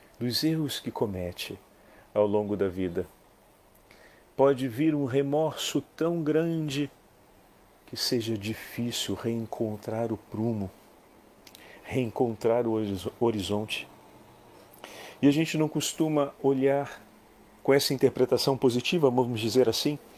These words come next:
Eu uso a expressão interpretação positiva, mas não é que possam ter muitas interpretações, porque a expressão interpretação, ela pode dar a ideia de que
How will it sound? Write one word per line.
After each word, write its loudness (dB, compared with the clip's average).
Eu 4
uso 2
a 4
expressão 4
interpretação 2
positiva, 0
mas 0
não 0
é 0
que -10
possam 4
ter 2
muitas 0
interpretações, 0
porque 0
a 2
expressão 4
interpretação, 2
ela 4
pode 4
dar 8
a 10
ideia 6
de -2
que 0